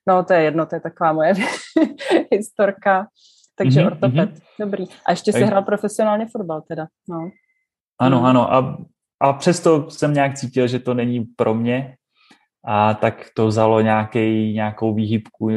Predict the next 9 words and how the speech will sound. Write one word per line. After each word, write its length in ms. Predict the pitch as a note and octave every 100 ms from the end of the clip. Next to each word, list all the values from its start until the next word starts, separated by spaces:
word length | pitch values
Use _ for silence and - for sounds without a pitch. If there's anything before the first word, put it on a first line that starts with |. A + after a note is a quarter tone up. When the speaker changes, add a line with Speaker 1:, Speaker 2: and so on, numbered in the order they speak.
| A2 G#2
Speaker 2:
právě 300 | G#2 G#2+ A2
jinam. 460 | A2 A2+ A2+ A#2 A#2 -
Ten 180 | A2
vesmír 440 | A2 A2 - A2+ A2+
mi 100 | A2+
to 120 | A2
poslal, 560 | - A#2+ - A2 G#2+ A2
tu 120 | A2
nabídku, 840 | G#2+ G#2+ A2 - A#2 A#2 A#2 A2+